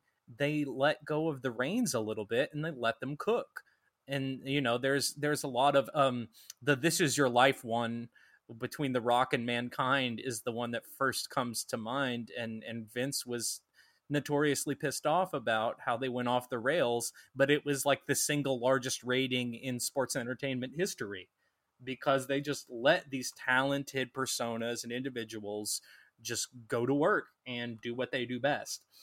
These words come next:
And that's what I'm hoping to see now in the, the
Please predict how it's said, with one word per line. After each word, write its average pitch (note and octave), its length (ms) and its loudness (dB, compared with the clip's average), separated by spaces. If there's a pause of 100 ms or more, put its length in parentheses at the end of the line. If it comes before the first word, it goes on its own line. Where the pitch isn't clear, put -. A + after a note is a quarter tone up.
(260)
And C3 100 -2
that's D3+ 220 2
what F3+ 100 -2
I'm C3+ 140 -4
hoping C#3 460 -4
to B2 80 -10
see A#2+ 480 -6 (260)
now B2 420 0
in C#3+ 360 -6
the, C3 500 -4 (100)
the C3 160 -8